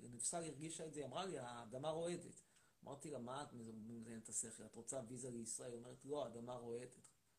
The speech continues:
אמירה, האדמה רועדת." כאילו, זאת סיבה להפסיק למצוץ. טוב, נמשיך הלאה. אנחנו עכשיו... לא יודע איך להיפטר מהשטויות האלה, מה-, מהאפקט הזה. איך אני נפטר ממנו? פאקינג שיט.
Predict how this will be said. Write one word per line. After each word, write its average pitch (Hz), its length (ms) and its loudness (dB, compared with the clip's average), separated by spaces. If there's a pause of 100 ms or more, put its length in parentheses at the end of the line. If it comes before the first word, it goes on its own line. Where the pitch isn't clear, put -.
(100)
אמירה, 110 300 -8
האדמה 113 320 -6
רועדת." 117 560 -6 (300)
כאילו, 120 180 -4
זאת 123 220 -2
סיבה 117 220 4
להפסיק 113 340 0
למצוץ. - 640 -6 (360)
טוב, 190 360 12
נמשיך 160 440 2
הלאה. 135 460 2 (640)
אנחנו 120 260 -8
עכשיו... 139 580 -2 (2250)
לא 147 60 -4
יודע 190 140 0
איך 208 100 -8
להיפטר 190 380 -2
מהשטויות 175 1400 -4
האלה, 127 200 0
מה-, 110 400 -2
מהאפקט 113 1000 -6
הזה. 139 180 0
איך 185 140 0
אני 311 200 0
נפטר - 420 0
ממנו? 139 380 -2 (240)
פאקינג - 340 -18
שיט. - 440 -12